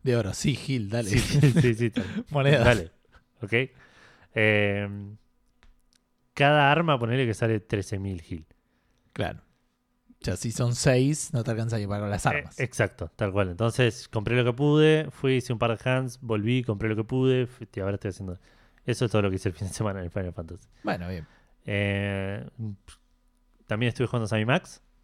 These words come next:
Speaker 2: Eh, la otra vez me diste un, una ayudita para avanzar un poco. No pude jugar mucho más, habré jugado media hora, ponele.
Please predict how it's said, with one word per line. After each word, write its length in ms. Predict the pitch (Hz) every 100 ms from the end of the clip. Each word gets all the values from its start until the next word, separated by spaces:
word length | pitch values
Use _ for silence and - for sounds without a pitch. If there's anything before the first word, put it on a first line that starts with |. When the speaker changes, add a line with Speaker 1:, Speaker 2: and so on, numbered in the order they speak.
| _ _ _ _ _ _ _
Speaker 2:
Eh, 220 | 104 95 92
la 120 | 98
otra 160 | 98 107
vez 80 | 107
me 100 | 104
diste 200 | 95 107
un, 320 | 98 95 113
una 360 | 127 101 101 95
ayudita 380 | 90 120 110 117
para 160 | 104
avanzar 540 | 98 98 95 98 - 107
un 60 |
poco. 260 | 120 151 143
No 260 | 123 135 127
pude 200 | 151 135
jugar 180 | 131 120
mucho 200 | 117 110
más, 180 | 127 131
habré 140 | 104
jugado 200 | - 107
media 260 | 107 104 101
hora, 160 | 117
ponele. 400 | 104 101 117 139